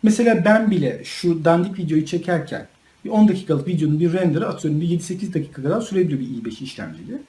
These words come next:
Ama şimdi günümüzde dört K çözünürlükler var, bir yıl animasyonlar var, şunlar var, bunlar var. Bunlar için işlemci kas gücü çok önemli.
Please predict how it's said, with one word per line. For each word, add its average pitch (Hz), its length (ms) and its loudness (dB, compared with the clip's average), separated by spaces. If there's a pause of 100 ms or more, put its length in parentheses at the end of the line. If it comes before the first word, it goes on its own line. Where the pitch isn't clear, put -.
(260)
Ama 202 120 2
şimdi 190 180 0
günümüzde 196 500 4
dört 170 220 0
K 175 240 -2
çözünürlükler 165 720 0
var, 156 300 0 (320)
bir 143 300 0
yıl 170 260 0
animasyonlar 151 760 0
var, 151 240 -4 (100)
şunlar 151 320 0
var, 151 320 -4
bunlar 151 280 0
var. 147 260 -4 (420)
Bunlar 202 300 6
için 147 280 -4
işlemci 190 460 -2
kas 214 320 -4
gücü 202 180 -4
çok 170 220 -10
önemli. 107 200 -10